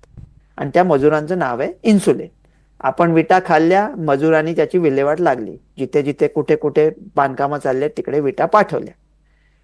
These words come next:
टाइप वन डायबिटीस, त्याचा जास्ती विचार नाही करायचा, तो फार कमी लोकांना असतो, शक्यतो तरुणांना, लहान मुलांना.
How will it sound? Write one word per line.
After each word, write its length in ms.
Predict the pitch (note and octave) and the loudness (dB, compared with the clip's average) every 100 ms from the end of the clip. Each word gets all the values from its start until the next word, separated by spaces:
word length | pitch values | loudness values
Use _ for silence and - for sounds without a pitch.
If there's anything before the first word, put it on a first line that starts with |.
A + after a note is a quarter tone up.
| _ - | _ 2
टाइप 300 | E3+ B3 - | 4 4 0
वन 360 | A3 A3 A#3+ A3+ | 2 4 6 6
डायबिटीस, 580 | G3+ F3+ F#3 F3 A#2 - - _ - | 4 4 2 0 -4 -6 -18 _ -2
त्याचा 200 | E3+ G3+ | 2 4
जास्ती 360 | F3+ E3 - | 4 2 2
विचार 300 | F#3 E3 F3+ | 2 2 0
नाही 120 | E3+ D3+ | 0 -6
करायचा, 340 | A#2+ F#2+ - - _ | -8 -8 -16 -20 _
तो 60 | G3 | -6
फार 260 | - F#3+ A3+ | -4 0 2
कमी 320 | A#3 G#3 A3 | 2 4 4
लोकांना 320 | G3+ F3+ D3 | 4 2 -6
असतो, 420 | G2+ - - - _ _ - - | -10 -14 -18 -18 _ _ -20 -16
शक्यतो 520 | - E3 - F#3+ F#3+ F3+ | -2 -2 2 2 4 2
तरुणांना, 640 | F3+ D#3+ E3 D#3 D3+ D3+ | 2 2 2 -2 -2 -4
लहान 320 | D3 C#3 C#3+ | -2 -4 -4
मुलांना. 480 | D3 C3 B2 A#2 G#2 | -6 -4 -4 -6 -12